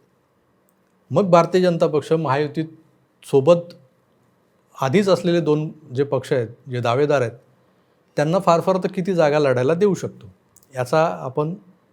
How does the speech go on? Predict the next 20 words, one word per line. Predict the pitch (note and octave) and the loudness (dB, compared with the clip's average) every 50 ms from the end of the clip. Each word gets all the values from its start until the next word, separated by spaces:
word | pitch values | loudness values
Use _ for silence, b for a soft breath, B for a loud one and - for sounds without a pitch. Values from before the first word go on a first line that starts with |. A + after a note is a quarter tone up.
| _ _ _ _ _ - B2 | _ _ _ _ _ -6 -4
ढोबळमानाने | C3+ C3 D3+ D#3 D3+ D#3 D3 D3 D#3 D#3 | 0 2 2 2 2 2 -2 -2 -4 -4
विचार | D3 C#3 B2+ - D3+ C#3+ | -4 -4 -2 -2 -2 -2
केला | C3+ C#3 C#3 B2 A2+ G2+ - - _ _ _ _ _ _ _ _ _ _ _ _ _ _ | -2 -2 -2 -4 -4 -8 -10 -16 _ _ _ _ _ _ _ _ _ _ _ _ _ _
तर | - C#3+ | -6 -2
भारतीय | B2 C3 C3 C3 C3 F3+ F3 | 2 2 2 2 2 2 2
जनता | E3+ E3+ E3+ D#3+ F3 | 2 2 2 2 2
पक्ष | E3 E3 D#3+ - | 2 2 0 -4
किमान | G3 G3 - F3+ E3 E3 E3+ F3+ | -4 -4 -2 -2 -2 0 0 0
दीडशे | E3+ D#3+ D#3 C3+ - E3+ | 0 0 -2 -2 -2 -2
जागा | D3+ D#3 D3 D3 D3+ | 0 0 0 0 0
लढवण्याच्या | D3 C#3 C3+ C3 C3+ C#3 C3+ B2 C#3+ D3 | 0 0 0 -2 -2 -4 -4 -4 -4 -4
मूडमध्ये | C#3+ C3 B2+ B2+ B2 B2+ B2 A#2+ C#3+ D#3 F3+ - - _ _ _ _ _ _ _ _ _ - | -4 -4 -4 -4 -4 -4 -2 0 0 0 -2 -4 -16 _ _ _ _ _ _ _ _ _ -10
असणार. | A#2 - - C3+ B2+ G#2+ - - _ _ _ _ _ _ _ _ _ _ _ _ _ _ - | -10 -8 -8 -8 -8 -8 -10 -14 _ _ _ _ _ _ _ _ _ _ _ _ _ _ -10
आणि | A#2 C#3 E3 | -6 -2 0
मग | G3 A3 A3 | 2 2 4
उरलेल्या | G3+ F#3+ F3 F3 F3 F3 E3+ E3 | 4 2 2 4 2 2 2 2
जागा | D3 C#3 C3+ C3 C3 | 0 0 0 0 -2
ज्या | B2+ B2+ A#2+ | -2 -2 -2
आहेत, | A2 G#2+ G#2 - - _ _ _ _ _ _ _ _ _ _ _ _ _ _ _ _ _ - | -2 -4 -6 -10 -14 _ _ _ _ _ _ _ _ _ _ _ _ _ _ _ _ _ -14
एकशे | A#2+ A#2+ B2 - - D3 D3 D#3 - | -12 -12 -12 -8 -4 -2 -2 -2 -2